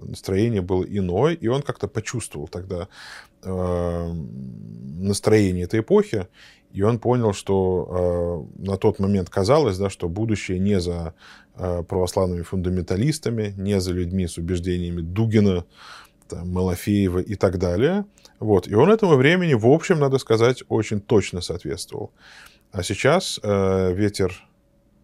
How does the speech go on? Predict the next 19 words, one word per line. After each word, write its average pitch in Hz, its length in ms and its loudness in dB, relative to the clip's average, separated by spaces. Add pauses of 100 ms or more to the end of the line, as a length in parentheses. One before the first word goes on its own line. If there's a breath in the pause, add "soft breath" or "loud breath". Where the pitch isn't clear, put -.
(160)
изменился, 95 680 -4 (360)
и 101 140 -6
он 95 220 -2
соответствует 107 520 -8
тому 95 220 -2
времени, 90 420 -2 (400 loud breath)
в - 80 -20
котором, 90 520 -2
а, 87 280 -2
находимся 90 540 -4
мы. 120 200 2
И 202 120 -4
я 127 140 6
думаю, 196 260 2
что 180 140 -2
он 170 80 -2
это 170 80 -4
делает 156 320 0
абсолютно, 127 580 -6